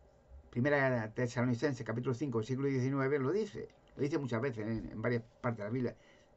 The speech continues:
Dice el texto, sabemos, o sea, los cristianos genuinos, claro, que nos originamos de Dios, o sea, que Dios nos ha hecho. Pero el mundo entero está yaciendo en poder del enemigo. O sea, el enemigo, los malvados, los demonios de la oscuridad,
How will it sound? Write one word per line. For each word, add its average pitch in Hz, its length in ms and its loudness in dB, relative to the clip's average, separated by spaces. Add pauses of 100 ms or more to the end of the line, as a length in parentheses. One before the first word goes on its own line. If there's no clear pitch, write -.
Dice 143 260 0
el 123 80 2
texto, 120 540 0 (120)
sabemos, 170 600 2 (680)
o - 40 -16
sea, 101 300 -6 (200)
los 113 100 -10
cristianos 117 400 -2
genuinos, 110 320 -2
claro, 120 200 -10 (500)
que 127 100 0
nos 123 220 -2
originamos 120 480 0
de 107 100 -10
Dios, 120 320 -4 (340)
o - 40 -20
sea, - 100 -10
que 98 120 -12
Dios 117 140 2
nos 117 160 0
ha 127 60 0
hecho. 135 260 -4 (680)
Pero 156 260 6
el 147 140 6
mundo 190 500 4
entero 143 680 -4 (260)
está 120 280 0
yaciendo 156 520 2
en 160 80 -2
poder 120 280 2
del 123 120 2
enemigo. 110 240 -2
O 107 60 -8
sea, 127 100 -2
el 113 60 2
enemigo, 143 340 -2 (480)
los 113 300 -2
malvados, 110 420 -2
los 98 140 -10
demonios 120 420 -4
de - 80 -20 (120)
la 113 40 -8
oscuridad, 107 320 -8